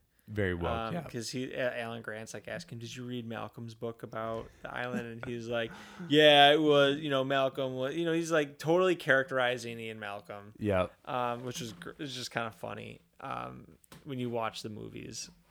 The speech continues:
Speaker 2: Uh, but, so I really liked Eric. And then I think my favorite dinosaur,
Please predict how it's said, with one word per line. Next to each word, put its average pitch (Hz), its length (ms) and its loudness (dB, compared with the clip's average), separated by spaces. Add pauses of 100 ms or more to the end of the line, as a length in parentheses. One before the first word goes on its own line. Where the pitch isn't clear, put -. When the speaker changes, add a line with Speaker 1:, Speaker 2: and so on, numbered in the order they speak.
(160)
Speaker 2:
Uh, 127 180 -12
but, 127 360 -6 (240)
so - 120 2
I 156 60 8
really 160 220 6
liked 143 240 2
Eric. 127 440 -4
And 127 140 -10
then 123 400 -6 (400)
I - 20 -16
think 143 220 -6
my 143 200 -4
favorite 127 840 -6
dinosaur, 160 1120 -2